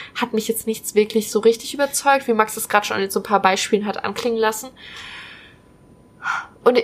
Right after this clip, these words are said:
also wie gesagt, ich find die Farben nicht ideal, aber die haben sich halt so etabliert, dass die sich jetzt eh nicht mehr aus den Köpfen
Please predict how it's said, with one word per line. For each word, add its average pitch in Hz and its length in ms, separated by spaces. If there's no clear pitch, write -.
also 240 200
wie 254 80
gesagt, 214 360
ich - 160
find 262 120
die 240 80
Farben - 400
nicht 240 160
ideal, 220 460
aber 247 80
die 233 120
haben 247 100
sich 240 160
halt 240 100
so 254 140
etabliert, 262 500
dass 226 140
die 240 100
sich 226 200
jetzt 220 260
eh 311 100
nicht 359 220
mehr 226 80
aus 214 100
den 202 100
Köpfen 185 600